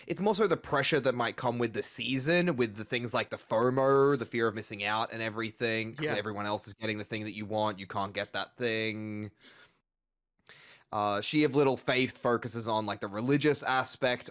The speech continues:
Speaker 1: of it.
Speaker 2: Mm-hmm.
Speaker 1: And yeah, a, a lot of these early ones just, yeah, they don't actually focus on the Christmas aspect.
Speaker 2: Yeah, and, um, they're, they're great bef-, because of that. Later, they start to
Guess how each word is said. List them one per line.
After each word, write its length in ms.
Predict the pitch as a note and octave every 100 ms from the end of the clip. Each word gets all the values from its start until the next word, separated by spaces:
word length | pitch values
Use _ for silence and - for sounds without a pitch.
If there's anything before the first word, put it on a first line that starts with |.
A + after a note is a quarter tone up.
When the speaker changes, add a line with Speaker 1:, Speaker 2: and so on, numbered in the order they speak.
| -
Speaker 1:
of 240 | A#2+ A2+
it. 800 | B2 A#2+ A#2+ A#2+ A#2 A#2 A#2 A2+
Speaker 2:
Mm-hmm. 360 | - - A#2 G#2+
Speaker 1:
And 800 | G2+ G2+ G2 F#2+ G2 G2 F#2+ - _ _ _ _ _ _ _ _ _
yeah, 180 | - D#3+
a, 40 |
a 180 | F3 A#3+
lot 140 | B3 B3+
of 60 |
these 120 | B3+
early 240 | A3 F#3+ F3+
ones 260 | D#3 C#3+
just, 260 | C3+ B2+ -
yeah, 100 | F#3
they 100 | C3+
don't 280 | B2+ F#3 G#3
actually 560 | F#3+ - F3+ D#3+ C#3+ - _ _ _ _ _ -
focus 500 | D#3 E3+ F3 D3 -
on 100 | C3
the 60 | B2+
Christmas 340 | C#3 B2+ A#2+
aspect. 580 | C3 D3+ - - - - _ _ _ _ _ -
Speaker 2:
Yeah, 400 | A#3 F3+ B2+ B2
and, 540 | C#3 C#3+ C3+ C3 B2+ D3
um, 500 | C3+ B2+ B2+ B2 A#2 _ _ _ _ _ _ -
they're, 300 | C#3 C3+ -
they're 160 | D3 B2+
great 280 | C#3 C3
bef-, 180 | B2+ - _ _
because 300 | C#3+ D3 C3
of 80 | A#2
that. 240 | A#2 B2
Later, 540 | D#3 F3+ D#3 C#3+ C3+ C3+
they 200 | C#3 B2+
start 420 | B2+ - C#3 B2+
to 300 | - B2+ B2